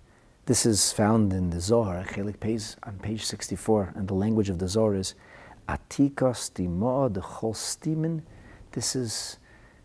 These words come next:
so to speak, the origin of it all. Entirely hidden, entirely shrouded. So much so, the Ikri Ayin to us,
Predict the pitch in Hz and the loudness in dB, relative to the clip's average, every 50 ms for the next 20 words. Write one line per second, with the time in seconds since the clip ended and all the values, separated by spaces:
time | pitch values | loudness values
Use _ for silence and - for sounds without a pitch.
0 | - _ _ _ _ - - - - - - - - - - - - - 151 156 | -20 _ _ _ _ -20 -20 -18 -18 -18 -18 -18 -18 -16 -12 -12 -10 -10 -10 -6
1 | - - - - - - - - - - - 113 139 147 143 135 135 127 107 101 | -6 -6 -6 -4 -6 -8 -6 -6 -8 -6 -4 -2 0 0 0 0 0 -2 -4 -4
2 | 76 73 - - - - - - - - - - - - - - _ _ _ _ | -6 -6 -8 -8 -8 -10 -12 -12 -12 -12 -12 -12 -16 -20 -20 -20 _ _ _ _
3 | _ - - 165 - - - - - - - 147 - 110 110 113 107 98 104 107 | _ 0 0 0 0 0 -4 -6 -6 -6 -6 -6 -6 -4 -4 -4 -2 -2 -4 -4
4 | 101 92 92 90 98 90 107 110 107 - - - - - 131 135 117 120 110 - | -4 -6 -8 -10 -10 -10 -10 -10 -10 -10 -10 -10 -4 -2 0 0 0 0 0 -2
5 | - - 110 82 71 73 - - - - - - - _ _ _ _ _ _ - | -2 -2 -4 -4 -4 -6 -10 -12 -16 -18 -20 -20 -20 _ _ _ _ _ _ -20
6 | - _ _ _ _ _ _ _ _ _ - - - - - - - - - - | -20 _ _ _ _ _ _ _ _ _ -20 -20 -20 -20 -20 -20 -20 -20 -18 -12
7 | - - - 101 90 87 - - - - 156 135 87 85 - - _ _ _ _ | -6 -4 -2 -2 -2 -2 -4 -6 -4 -4 -2 -2 -4 -6 -10 -14 _ _ _ _
8 | _ _ - - - - - _ _ _ - - - - - - - - 143 - | _ _ -20 -20 -20 -20 -20 _ _ _ -20 -20 -14 -12 -12 -8 -4 -4 -4 -4
9 | - - 123 123 - - - - - 113 110 - - - - - - - - - | -4 -6 -6 -6 -6 -6 -8 -8 -8 -8 -8 -10 -12 -14 -16 -18 -16 -14 -14 -12
10 | - 143 135 117 - - - - - - | -10 -10 -10 -10 -10 -10 -12 -12 -14 -18